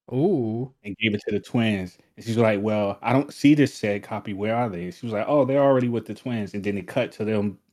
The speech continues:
Speaker 2: on the train reading the book.
Speaker 1: Damn. Killing
Speaker 2: Yeah.
Speaker 1: it.
Speaker 2: Yeah, she was, she killed it.
Speaker 1: Uh, Brian, uh,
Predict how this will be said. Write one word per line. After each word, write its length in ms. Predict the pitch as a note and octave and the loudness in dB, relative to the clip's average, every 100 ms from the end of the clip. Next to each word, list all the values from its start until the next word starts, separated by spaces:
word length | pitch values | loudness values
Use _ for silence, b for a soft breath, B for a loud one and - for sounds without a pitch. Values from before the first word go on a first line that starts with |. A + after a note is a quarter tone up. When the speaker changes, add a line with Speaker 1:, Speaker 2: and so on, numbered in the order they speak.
| _ | _
Speaker 2:
on 100 | B2 | -4
the 80 | A#2+ | -4
train 640 | G#2+ - C#3 C3 A2 F#2+ F#2 b b _ | -4 0 4 4 4 0 -6 b b _
reading 380 | G#2+ C3 B2+ A2 | 4 6 6 4
the 80 | |
book. 320 | F2+ G#2 F#2 _ _ _ _ _ - | 2 0 -2 _ _ _ _ _ -4
Speaker 1:
Damn. 440 | B2+ C#3 G2+ F2+ _ _ _ _ _ _ _ _ | 0 0 -4 -12 _ _ _ _ _ _ _ _
Killing 260 | - D3+ A2+ | -2 -2 -2
Speaker 2:
Yeah. 40 | A2 | -8
Speaker 1:
it. 100 | - _ _ _ _ _ _ _ _ _ | -14 _ _ _ _ _ _ _ _ _
Speaker 2:
Yeah, 160 | F2 E2+ | -18 -18
she 160 | - G2+ | -12 -12
was, 160 | F2+ - D2 - | -12 -16 -20 -18
she 80 | |
killed 260 | G2+ G2 F2 | -8 -8 -8
it. 140 | E2+ _ _ _ _ _ _ _ _ _ _ b b | -12 _ _ _ _ _ _ _ _ _ _ b b
Speaker 1:
Uh, 160 | C#3 C3 | -4 -2
Brian, 400 | B2 C3 C3 B2 | -2 -2 -4 -6
uh, 540 | C#3 C3 B2 A#2+ A#2 | -6 -6 -6 -8 -12